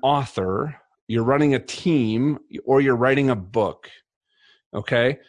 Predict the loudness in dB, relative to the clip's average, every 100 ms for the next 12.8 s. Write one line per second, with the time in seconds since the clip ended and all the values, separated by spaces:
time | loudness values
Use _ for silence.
0 | _ 0 2 0 -2 -8 -6 -2 -2 -2
1 | -4 -4 -4 -2 0 0 -2 -4 -8 -6
2 | -4 0 2 2 2 2 4 2 0 -4
3 | -6 -10 -14 -4 0 0 -4 -2 0 2
4 | 0 0 -2 0 -2 -2 0 0 0 -4
5 | -12 _ _ _ -2 -2 -2 -4 -4 -4
6 | -4 -8 -18 -12 -6 -6 -4 -6 -6 -6
7 | -10 -10 -10 -10 -10 -12 -14 _ _ _
8 | _ _ _ -12 -12 -14 -4 -2 0 -2
9 | -2 -4 -2 -2 -2 -4 -8 -6 -4 -4
10 | -6 -16 -4 2 2 2 0 0 -4 -10
11 | _ _ _ _ -20 _ -4 0 0 2
12 | 2 2 2 4 2 0 -2 -4